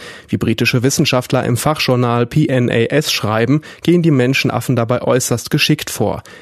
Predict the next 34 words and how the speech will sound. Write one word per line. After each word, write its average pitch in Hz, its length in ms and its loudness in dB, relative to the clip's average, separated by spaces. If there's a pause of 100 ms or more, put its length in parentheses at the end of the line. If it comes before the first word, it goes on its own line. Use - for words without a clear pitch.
Sie - 140 -2
wüssten 165 300 2
genau, 160 320 4
welche 107 320 0
Äste 123 320 0
für 120 260 2
welchen 131 320 0
Teil 123 240 0
des 120 180 -2
Nests 120 380 0
am 127 160 2
besten 120 380 0
geeignet 131 480 0
seien. 113 340 0 (340)
Für - 120 -2
die - 100 -2
tragenden 107 460 -2
Teile 143 340 2
verbauten 120 460 0
sie 127 100 2
besonders 127 440 0
dicke 147 280 0
und 123 160 0
stabile 123 480 2
Äste. 107 400 -2 (240)
Für - 140 -4
das - 180 -6
Zentrum 143 420 2
des 123 160 0
Nests - 440 0
wählten 131 260 0
sie 151 200 2
dünnere 135 440 2
Äste. 113 360 0